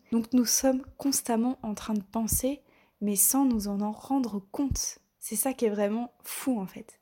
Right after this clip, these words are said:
Et en plus, toutes nos pensées sont exactement les mêmes. Vous ferez un test et vous verrez que toutes nos pensées, c'est comme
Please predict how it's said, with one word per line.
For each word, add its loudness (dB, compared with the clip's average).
Et 6
en 6
plus, -4
toutes -4
nos 4
pensées 0
sont -2
exactement -2
les 2
mêmes. 2
Vous -6
ferez 0
un 2
test -6
et 2
vous -2
verrez 2
que 2
toutes -6
nos 0
pensées, -4
c'est -2
comme 0